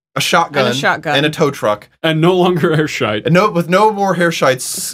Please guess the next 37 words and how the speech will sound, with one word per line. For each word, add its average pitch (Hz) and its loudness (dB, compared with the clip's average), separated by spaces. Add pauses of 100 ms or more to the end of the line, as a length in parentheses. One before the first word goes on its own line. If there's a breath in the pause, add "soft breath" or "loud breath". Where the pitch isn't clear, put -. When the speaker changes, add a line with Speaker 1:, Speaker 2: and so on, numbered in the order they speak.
Speaker 1:
is 143 0
Speaker 2:
Yes, 143 -2
was 165 -2
arrested. 147 -6
Speaker 1:
Yeah, 233 2
he's 190 -8 (480)
driving 113 0
somewhere. 90 -10 (400)
And, 143 -2
um, 139 -2 (800)
yeah, 220 2
I, 165 2
Speaker 2:
He's 170 0
Speaker 1:
and 185 -2
then 233 2
Speaker 2:
just 262 -2
Speaker 1:
we 247 0
enter 202 2
Speaker 2:
on 233 0
the 202 2
Speaker 1:
fi-, 190 -2
Speaker 2:
run. 156 0
Speaker 1:
yeah, 202 4
then 202 0
we 247 0
enter 233 0
the 214 -2
final 185 0
sequence 165 -6
of 147 -14
the 147 -8
film. 110 -2
Uh, 123 0
do 127 -6
we 143 -4
wanna, 143 -2 (360 soft breath)
any, 160 0